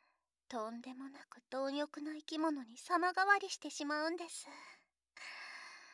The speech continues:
リリムはご主人様のこと、最初に見た時から、とっても好きなタイプの男性だなって思っていたんですよ。精子を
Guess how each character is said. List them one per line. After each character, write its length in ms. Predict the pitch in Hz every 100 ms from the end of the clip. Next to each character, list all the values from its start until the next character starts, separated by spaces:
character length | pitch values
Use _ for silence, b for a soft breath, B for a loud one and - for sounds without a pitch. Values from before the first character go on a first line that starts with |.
| B B B B _ -
リ 120 | 302
リ 140 | 320
ム 120 | 302
は 140 | 254 233
ご 120 | -
主 160 | 294 339
人 220 | 349 359
様 220 | - 285
の 120 | 262 269
こ 160 | 262
と、 160 | - 277 294 B B B B B -
最 240 | - 392
初 80 | 381
に 160 | 403 415
見 120 | 427
た 120 | 415
時 240 | - -
か 120 | - 285
ら、 60 | 254 - 294 B B B B B B _ -
と 160 | 277 262
っ 40 | _ _ -
て 120 | 294
も 100 | 311
好 60 | - -
き 120 | 359
な 140 | 392 359
タ 180 | -
イ 60 | 330
プ 140 | -
の 120 | 285 247
男 280 | 226 247
性 180 | 262 285
だ 160 | 277 294
な 160 | 302
っ 40 | 339 _ _ _ -
て 100 | 392
思 200 | 311 302
っ 40 |
て 160 | 339 381
い 60 | 359
た 100 | 311
ん 80 |
で 80 | 294
す 220 | - -
よ。 80 | 262 294 339 - B B B B _ _ _ _ _ _
精 300 | - 254 247
子 260 | 262 - 220
を 140 | 208